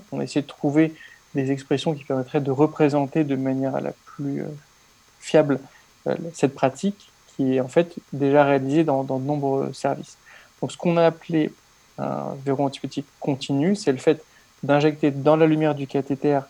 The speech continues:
un faible volume d'antibiotiques fortement concentré qui va rester en place vingt-quatre ou quarante-huit heures, durée durant laquelle on ne va pas toucher au cathéter de longue durée du patient. Ça, c'est la modalité la plus classique et c'est celle qu'on recommande à la phase initiale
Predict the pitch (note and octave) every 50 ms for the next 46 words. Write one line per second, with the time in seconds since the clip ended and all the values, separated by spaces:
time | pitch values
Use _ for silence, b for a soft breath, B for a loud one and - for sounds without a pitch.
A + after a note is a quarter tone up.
0 | _ _ _ - D3 C3 - - D3 C#3 C3+ C3 B2+ C3 C3 - - - _ _
1 | _ _ _ _ - C#3+ C#3+ C#3 D3 D3+ D3 D3+ D#3+ - _ _ _ _ _ -
2 | C3+ C3 - C#3+ - C3+ E3 D#3+ - C#3+ C3 - D3+ C#3 C3+ C3 - - B2+ B2
3 | - C3 - - - F#3+ G3+ B B B B B B B B B B - D3 C#3
4 | C3+ C#3 C3+ C3+ - C#3 B2+ C3 - - C#3+ E3 F3+ F3 - - D3 B2+ D3 C#3+
5 | C#3+ C#3 E3+ F3 E3 - - - D3 C3 C3+ C3 - - - - C#3+ C3+ C#3+ E3+
6 | F#3 - - _ _ - - C3+ B2+ B2 - C#3+ C3+ C#3+ D3+ D#3+ F#3 G3 - _
7 | _ _ _ _ - - C#3+ C3+ C3 C3 B2+ - E3 E3+ D#3+ C#3 C3 C3 B2+ B2
8 | - E3 E3 - D#3+ D3 - E3 D3+ C#3 - C#3+ C3+ - - - D3+ D3 D3+ D3
9 | - - C3+ C3+ C#3 C3+ C#3 C#3 C#3 C3+ C3 - C#3 C3 - - - _ _ _
10 | _ _ B B B B B B B B B B - D3 C3 - - C#3 B2+ B2+
11 | B2 C3+ C#3 C3 C#3+ C3+ C#3 C3+ C3+ - D#3 C#3+ C3 - - C3+ - - D3 C3
12 | B2 - - G3 G3+ - - - B2 C#3 B2+ - D#3+ D#3+ D#3+ D#3+ - C#3 C3 C3+
13 | C3 - C#3+ C3 C3+ D3+ E3 D3+ C3+ C3+ B2+ - C#3+ B2+ - - - D#3 D3+ D#3
14 | C#3+ - - D#3+ D#3 D3 C#3